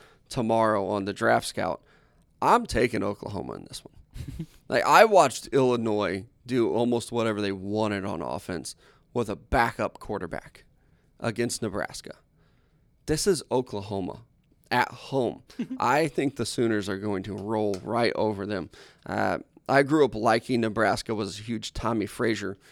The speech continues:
Speaker 1: fan. I want to see them be good again. However,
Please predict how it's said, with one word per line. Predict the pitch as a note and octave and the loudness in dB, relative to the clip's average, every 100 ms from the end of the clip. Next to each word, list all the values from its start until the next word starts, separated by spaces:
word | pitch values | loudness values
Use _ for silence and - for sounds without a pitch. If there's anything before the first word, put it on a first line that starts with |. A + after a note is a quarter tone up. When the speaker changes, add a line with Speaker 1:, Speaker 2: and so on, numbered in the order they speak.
| - _ | -20 _
Speaker 1:
fan. | - - C#3 D3 C#3 - | -10 2 6 6 2 -2
I | A#2 | -6
want | A#2 A#2 C3 - | -2 0 0 -2
to | C3 | -6
see | - C3 | -2 2
them | B2 A#2 | 2 0
be | A2 A2+ | -4 -4
good | A#2+ C3+ | 2 4
again. | C#3 C#3 C#3+ D#3+ - - - - _ - | 4 4 2 2 -4 -20 -20 -20 _ -10
However, | G#2 A2 C#3+ D#3+ A2 A#2+ | -4 6 8 8 6 2